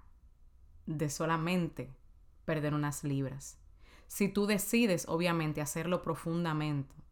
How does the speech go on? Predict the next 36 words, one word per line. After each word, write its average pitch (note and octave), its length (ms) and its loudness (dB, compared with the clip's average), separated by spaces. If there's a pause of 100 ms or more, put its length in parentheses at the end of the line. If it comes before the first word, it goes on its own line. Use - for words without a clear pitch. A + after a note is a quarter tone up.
(280)
de E3+ 160 4
adentro B3 720 4 (540)
hacia D3+ 320 -2
afuera. - 500 -6 (440)
Cuando E3+ 300 4
llegues D3+ 600 -2 (460)
a D#3+ 160 2
perder D#3+ 400 0
peso, D3+ 360 0
vas D3 200 0
a E3 80 4
ver D#3+ 360 0 (140)
que D#3+ 160 2
lo D3+ 80 2
más D3+ 280 0
importante F#3 520 0
de F3 140 0
todo D3+ 480 0 (340)
fue E3 320 0
el E3 120 -2
crecimiento D#3 680 0
que D#3+ 80 -2
obtuviste D3 640 -4 (340)
en D3 140 0
el C#3+ 120 -2
camino C3+ 520 0
y D#3 160 0
no F3+ 240 2
tanto A3 800 8 (300)
llegar D3 340 0
a C#3+ 40 0
la C3+ 100 0
meta. A#2+ 260 -6 (400)
Otra A3 300 6
cosa A3+ 380 4
es D3+ 400 -2